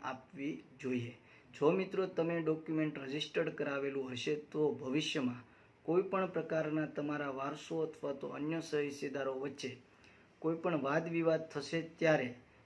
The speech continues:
તમને ખોટું નુકસાન જશે નહીં. એટલે ખાસ કરીને તમારી તરફેણમાં આવા દસ્તાવેજી પુરાવા ખૂબ જ મહત્ત્વના સાબિત થશે. મિત્રો, આપ તમામને વિનંતી કરું છું કે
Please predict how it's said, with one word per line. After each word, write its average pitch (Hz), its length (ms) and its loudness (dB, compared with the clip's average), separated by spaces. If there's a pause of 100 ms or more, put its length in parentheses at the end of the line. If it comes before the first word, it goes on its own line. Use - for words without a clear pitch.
(160)
તમને 165 420 2 (260)
ખોટું 185 520 8
નુકસાન 160 640 0
જશે 135 400 -2
નહીં. 127 340 0 (680)
એટલે 175 360 2
ખાસ 160 440 2
કરીને 151 440 0 (180)
તમારી 160 440 0
તરફેણમાં 139 960 -4
આવા 160 300 2
દસ્તાવેજી 147 720 -2
પુરાવા 139 520 -2
ખૂબ 156 320 2
જ - 100 6 (680)
મહત્ત્વના 151 580 0
સાબિત 131 540 -6
થશે. 123 280 -6 (560)
મિત્રો, 156 240 2
આપ 180 400 6
તમામને 180 480 2
વિનંતી 165 440 0
કરું 156 380 0
છું 156 160 -4
કે 151 320 6